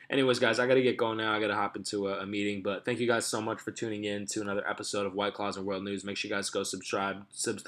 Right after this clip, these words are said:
subs-, <laughs> subscribe to the YouTube channel,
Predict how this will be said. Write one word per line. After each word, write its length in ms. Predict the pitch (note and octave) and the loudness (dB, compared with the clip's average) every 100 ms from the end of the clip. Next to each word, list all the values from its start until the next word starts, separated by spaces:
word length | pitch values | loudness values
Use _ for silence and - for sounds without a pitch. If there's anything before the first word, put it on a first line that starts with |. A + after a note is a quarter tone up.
| G#2+ - | -8 -6
subs-, 340 | - G#2+ - - - - | -6 -6 -6 -16 -18 -20
<laughs> 240 | - - - | -20 -20 -6
subscribe 760 | - - - C3 C3 A#2 A#2 - | -4 -2 -2 2 4 4 0 0
to 100 | A#2 | 0
the 100 | G#2+ G#2+ | 0 0
YouTube 180 | A#2 G#2 | -2 2
channel, 480 | A#2+ A2 A2 G#2+ | 0 0 -2 -4